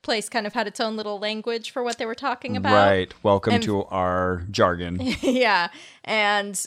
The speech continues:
Speaker 1: they thought it was very, very important that you know those words or you could not possibly understand these concepts. So we had to walk through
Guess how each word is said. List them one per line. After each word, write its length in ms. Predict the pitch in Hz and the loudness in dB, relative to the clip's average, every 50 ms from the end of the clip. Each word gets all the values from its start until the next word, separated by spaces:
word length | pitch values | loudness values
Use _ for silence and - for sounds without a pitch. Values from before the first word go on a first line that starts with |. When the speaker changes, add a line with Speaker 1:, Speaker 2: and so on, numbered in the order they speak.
| - - | -6 -4
Speaker 1:
they 160 | 214 214 202 | -4 -4 -4
thought 240 | 190 - 208 196 185 | -2 0 0 2 2
it 80 | 147 | 0
was 160 | 175 190 180 | -4 -6 -8
very, 420 | 196 175 170 269 285 285 277 277 277 | -4 2 6 8 10 12 12 10 10
very 300 | 240 269 262 254 254 254 | 8 6 6 6 4 4
important 560 | 247 240 226 - 254 240 190 - 185 165 151 | 2 -2 0 0 0 0 0 -4 -6 -6 -4
that 140 | 175 156 127 | -4 -2 -2
you 180 | 175 190 196 | -4 -6 -4
know 400 | 196 220 226 226 220 226 233 233 | 0 2 4 6 6 6 4 4
those 500 | 226 190 226 214 214 214 226 220 214 - | 2 2 4 4 4 4 4 2 0 -2
words 400 | 208 196 220 220 226 226 220 - | -2 -2 0 0 2 0 0 -2
or 100 | 233 214 | -2 -2
you 120 | 208 202 208 | -2 -4 -4
could 180 | - 254 214 | -4 -4 -2
not 240 | - 226 220 - - | 0 0 -2 -2 -4
possibly 480 | - - 233 233 226 - 240 233 247 247 | 0 2 2 2 2 2 0 0 0 2
understand 560 | 240 240 240 226 - 247 240 247 254 247 254 | 2 0 -2 0 4 6 6 6 6 6 4
these 240 | 254 254 254 247 - | 2 0 0 -2 -4
concepts. 720 | - - 254 262 277 277 - - 294 269 262 - - - | -2 2 4 4 4 2 0 2 2 4 2 2 -2 -6
So 180 | - - 220 | -6 -6 -6
we 120 | 185 180 196 | -6 -6 -6
had 140 | 196 185 175 | -8 -8 -8
to 120 | 208 190 | -8 -8
walk 380 | 175 175 175 180 180 190 - - | -6 -4 -2 -2 -2 -2 -4 -8
through 380 | - 196 190 190 190 190 196 | -10 -8 -6 -4 -4 -6 -6